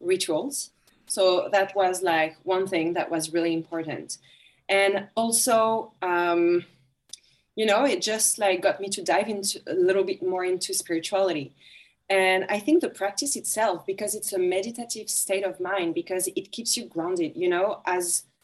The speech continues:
for you, a psychic healer, a intuitive, a medium. I mean,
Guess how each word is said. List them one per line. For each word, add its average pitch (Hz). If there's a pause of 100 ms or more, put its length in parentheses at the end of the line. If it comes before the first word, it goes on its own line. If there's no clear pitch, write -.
(520)
for 180
you, 165 (100)
a 170
psychic 165
healer, 151
a 151
intuitive, 165 (100)
a 175
medium. 156 (760)
I 185
mean, 175